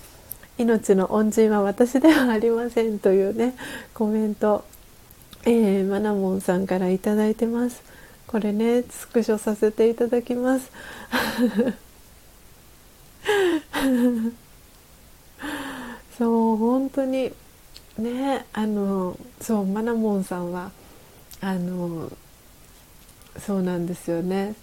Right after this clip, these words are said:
なんで、二千、えー、再会したのは二千十二年ですよね。で、もともと、本当に振り返ってみれば、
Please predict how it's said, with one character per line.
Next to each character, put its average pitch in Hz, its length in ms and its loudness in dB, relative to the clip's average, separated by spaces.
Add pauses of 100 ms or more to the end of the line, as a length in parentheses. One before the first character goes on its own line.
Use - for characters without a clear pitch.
な 196 120 -2
ん 185 80 -2
で、 185 80 -2
二 196 200 -2
千、 214 440 -6 (580)
え 196 520 0
ー、 185 40 -6
再 240 280 -4
会 254 300 -4
し 247 80 -12
た 285 160 -4
の 269 180 0
は 185 300 -2 (500)
二 202 140 -2
千 202 540 -2 (200)
十 180 640 0
二 220 180 -2
年 262 260 0
で 196 80 -2
す - 140 -8
よ 180 80 -4
ね。 214 320 -4 (300)
で、 240 80 -4
も 226 180 0
と 262 160 -6
も 269 180 -2
と、 330 440 2 (680)
本 226 280 0
当 262 120 -2
に 254 140 0
振 254 140 2
り 240 120 -2
返 262 220 -4
っ 254 40 -6
て 247 140 -8
み 214 180 -6
れ 190 120 -6
ば、 190 400 -2